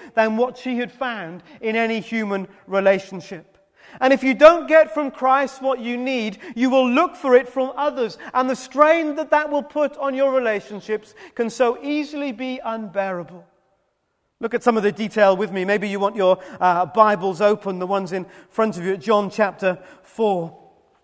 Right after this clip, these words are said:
Jesus wants her to understand that he has got for her what she has been unable to find elsewhere. And so in this exchange,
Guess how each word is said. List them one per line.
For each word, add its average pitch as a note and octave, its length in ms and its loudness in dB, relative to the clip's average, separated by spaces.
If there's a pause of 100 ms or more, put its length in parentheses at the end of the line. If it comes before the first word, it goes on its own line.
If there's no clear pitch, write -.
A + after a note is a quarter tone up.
(260)
Jesus C4 420 -2
wants C4+ 380 2
her D4+ 120 -2
to C4+ 180 -2
understand A#3 800 -4 (500)
that F#3+ 160 0
he D4 360 2
has C4 220 -4
got B3+ 380 2
for A#3+ 140 0
her F#3 380 -8 (280)
what A3+ 240 -4
she A#3 160 -6
has A3 140 -4
been A3 200 -6 (120)
unable B3+ 560 -2
to A3+ 120 -10
find F3 540 -2 (320)
elsewhere. F3+ 1300 -2 (960)
And E3+ 120 -10
so A3+ 120 4
in C#4 140 6
this D4+ 160 2
exchange, A3+ 720 2